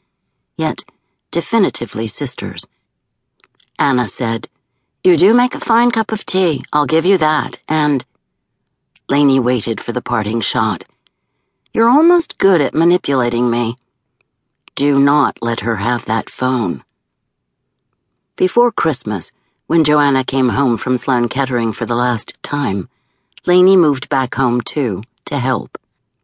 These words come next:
She was secretly relieved to flee the clutter and grime of expensive floor-through rooms she shared with three others in Brooklyn. Aside from the circumstances,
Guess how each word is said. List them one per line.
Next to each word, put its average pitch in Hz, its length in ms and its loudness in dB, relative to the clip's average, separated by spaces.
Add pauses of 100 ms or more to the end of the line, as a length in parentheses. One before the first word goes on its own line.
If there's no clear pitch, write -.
(260)
She - 180 0
was 202 180 4
secretly 151 520 -2
relieved 139 520 2
to 151 100 -4
flee 160 240 -2
the 143 160 -4
clutter 156 480 -2
and 139 180 -2
grime 147 500 0
of 151 140 -2
expensive 151 680 -4
floor-through 147 680 0
rooms 135 580 0 (320)
she - 200 0
shared 214 360 0
with 156 140 0
three 208 280 2
others 120 360 -2
in 131 140 -2
Brooklyn. 117 500 -4 (1000)
Aside 202 440 0
from 131 180 0
the 123 100 0
circumstances, 117 960 -4